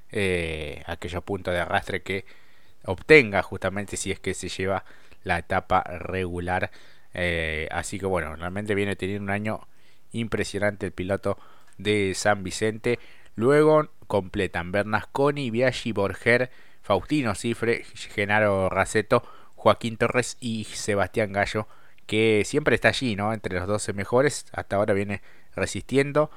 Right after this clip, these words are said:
ante Palotini, Provence y Alan Denis Cifre, que están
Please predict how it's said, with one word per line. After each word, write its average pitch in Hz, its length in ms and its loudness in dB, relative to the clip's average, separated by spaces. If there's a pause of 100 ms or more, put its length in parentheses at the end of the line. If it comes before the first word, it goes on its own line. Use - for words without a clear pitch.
(360)
ante 117 920 4
Palotini, 107 560 2
Provence 120 500 2
y 110 300 0
Alan 107 280 4
Denis 104 260 -4
Cifre, 107 280 0
que 92 80 -2
están 98 280 -2